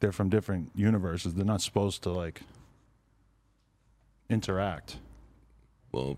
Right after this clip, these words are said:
Speaker 1: But here we are.
Speaker 2: did you tell them that we know each other?
Speaker 1: We've spoken, yes. They
Speaker 2: No.
Speaker 1: probably heard me talk
Speaker 2: No.
Speaker 1: about the multiple times that I've spoken to you multiple times.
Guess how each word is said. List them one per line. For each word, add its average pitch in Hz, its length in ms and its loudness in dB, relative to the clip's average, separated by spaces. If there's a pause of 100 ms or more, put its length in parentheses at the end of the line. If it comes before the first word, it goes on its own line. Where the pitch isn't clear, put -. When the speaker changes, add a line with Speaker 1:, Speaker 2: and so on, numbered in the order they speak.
(140)
Speaker 1:
But 98 100 6
here 113 120 4
we 104 120 2
are. 101 280 0 (220)
Speaker 2:
did 73 120 -2
you 73 80 -4
tell 85 220 0
them 82 120 0
that 80 140 -2
we 78 100 0
know 76 160 -2
each 78 100 -2
other? 92 200 -2 (580)
Speaker 1:
We've 113 200 6
spoken, 104 360 0
yes. 98 260 0 (840)
They 117 80 6
Speaker 2:
No. - 60 4
Speaker 1:
probably 139 260 8
heard 139 300 4
me 127 340 6
talk 104 320 4
Speaker 2:
No. 131 80 6
Speaker 1:
about 131 200 6
the 120 80 4
multiple 110 380 4
times 113 320 2
that 107 120 4
I've 104 160 2
spoken 113 400 2
to - 120 -2
you 101 260 6
multiple 98 380 2
times. 80 400 -4